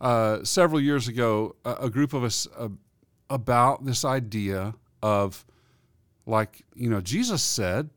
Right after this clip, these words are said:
"Take the water I give and you will never thirst again."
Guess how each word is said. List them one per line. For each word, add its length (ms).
"Take 240
the 80
water 340
I 200
give 260
and 100
you 120
will 160
never 640
thirst 640
again." 340